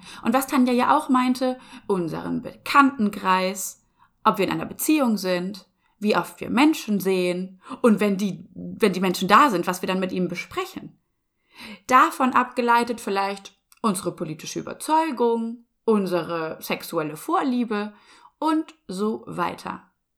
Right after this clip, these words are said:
Erinnert ihr euch noch an das minderjährige Mädchen, dem Google Schwangerschaftsprodukte angeboten hat, aus der Folge mit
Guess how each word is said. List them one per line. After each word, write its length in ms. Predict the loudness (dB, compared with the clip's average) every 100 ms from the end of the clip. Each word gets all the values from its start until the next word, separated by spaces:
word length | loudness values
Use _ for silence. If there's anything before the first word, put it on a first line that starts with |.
| _ _ _ -20 -20 _ _ -4
Erinnert 400 | -2 0 -2 -2
ihr 80 | -6
euch 140 | -2
noch 160 | -4 -4
an 100 | -6
das 180 | 0
minderjährige 680 | 2 4 2 0 0 -2 -6
Mädchen, 640 | -6 -6 -6 -6 -4 -4 -2
dem 260 | -2 -2
Google 500 | -2 -2 -2 -2 -6 -12 _ -10
Schwangerschaftsprodukte 1080 | -4 -2 0 0 -2 -8 -8 -6 -6 -6 -2
angeboten 520 | 0 0 -2 -2 -2
hat, 240 | -2 -6 -14 -2
aus 140 | 0
der 120 | 0 -2
Folge 320 | 0 0 0
mit 360 | -2 -6 -10